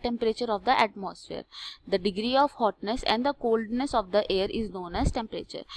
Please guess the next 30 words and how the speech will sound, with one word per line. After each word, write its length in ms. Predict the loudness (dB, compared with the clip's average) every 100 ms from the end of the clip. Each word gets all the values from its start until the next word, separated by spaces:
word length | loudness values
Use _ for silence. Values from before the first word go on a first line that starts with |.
| -16 -14 -10
तो 60 |
simply 540 | -2 0 0 0 0 0
degree 500 | -2 -4 -2 0 2
of 140 | 2 2
hotness 500 | 0 0 -4 -4 -2
and 340 | 2 4 4 0 0
coldness 420 | 2 0 -2 -2
of 200 | -2 0
the 180 | 0 2
air 320 | 2 2 -2
is 60 | -4
known 300 | -4 2 2
as 160 | 2 -2
temperature। 540 | -4 -6 -8 -8 -12 -12 -16 -16 -8
जो 260 | 0 2 2
ए-, 400 | 0 -2 0 4
एयर 220 | 6 6 4
की 160 | 0
hotness 540 | 4 4 2 -2 -2 -2
और 80 |
कोल्डनेस 600 | -2 0 0 0 -4 -4
है, 60 | -6 -8 _ _ _ -4
जो 200 | 0 6
hotness 540 | 8 6 4 0 2
और 160 | 0 2
coldness 580 | 4 4 4 2 0 -2
होती 220 | -2 -2
है 60 |
उसको 380 | -2 -2 -2 0
हम 200 | 4 2